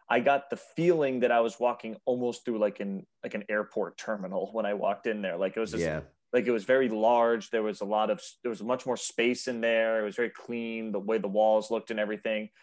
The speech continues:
Speaker 1: It felt like, like I said, walking through, like, a McDonald's that was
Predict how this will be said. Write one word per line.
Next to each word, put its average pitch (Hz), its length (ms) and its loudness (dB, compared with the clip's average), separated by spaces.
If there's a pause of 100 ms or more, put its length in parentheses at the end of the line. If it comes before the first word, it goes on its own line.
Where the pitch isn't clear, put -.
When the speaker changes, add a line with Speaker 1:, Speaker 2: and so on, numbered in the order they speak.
(140)
Speaker 1:
It 117 80 -6
felt 175 160 6
like, 147 220 -2 (400)
like 123 100 4
I - 40 -12
said, 117 140 0
walking 127 300 2
through, 127 100 2
like, 117 160 2
a 117 40 -6
McDonald's 110 600 -2
that 110 140 2
was 104 160 -4